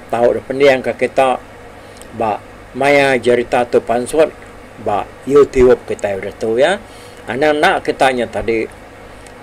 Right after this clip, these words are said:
ah, subscribe, anak-anak like YouTube tu dah. Lalu ngakai kaban bukai ya kepada ompet ni ngatu ya betasau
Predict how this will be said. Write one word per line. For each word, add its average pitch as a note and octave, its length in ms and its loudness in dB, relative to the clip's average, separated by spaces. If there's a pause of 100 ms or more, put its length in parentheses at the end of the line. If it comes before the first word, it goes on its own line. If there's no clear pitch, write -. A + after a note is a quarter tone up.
(240)
ah, G2 240 -10 (400)
subscribe, C3 720 0 (720)
anak-anak A#2+ 640 -6
like B2+ 480 0
YouTube C3 640 4
tu B2 80 2
dah. D3 240 0 (640)
Lalu A#2+ 240 2
ngakai A#2 480 2
kaban B2+ 320 0
bukai B2+ 560 2
ya A2+ 80 2
kepada A#2+ 400 0
ompet C3+ 400 0
ni A#2+ 160 -6
ngatu A#2+ 400 -2
ya C#3 160 -4
betasau G#2 720 -4